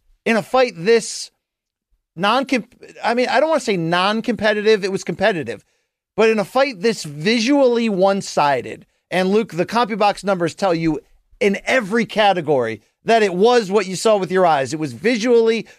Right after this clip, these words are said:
one-sided. To see Canelo lose seven five, so, like, I, I wouldn't doubt what Canelo said after the fight, that he believes, "Oh, we'll just rematch and, and, and I'll,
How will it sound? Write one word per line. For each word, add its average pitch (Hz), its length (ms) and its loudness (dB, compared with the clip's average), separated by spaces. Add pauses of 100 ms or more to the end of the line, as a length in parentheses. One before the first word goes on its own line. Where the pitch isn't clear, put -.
one-sided. 156 920 0 (600)
To 208 100 -2
see 277 220 -2
Canelo 233 580 2
lose 196 180 0
seven 196 420 -2
five, 156 640 0
so, 226 160 2
like, 220 300 0 (560)
I, 233 140 2
I - 160 0
wouldn't 277 320 0
doubt 285 400 2
what 185 140 -4
Canelo 190 360 2
said 190 160 2
after 170 240 0
the 156 80 -4
fight, 180 240 0
that 180 140 2
he 190 40 0
believes, 214 480 -2
"Oh, 247 180 4
we'll 185 160 0
just 196 200 -4
rematch 196 520 -2
and, 180 160 -2
and, 185 260 -4
and 190 180 0
I'll, 190 300 2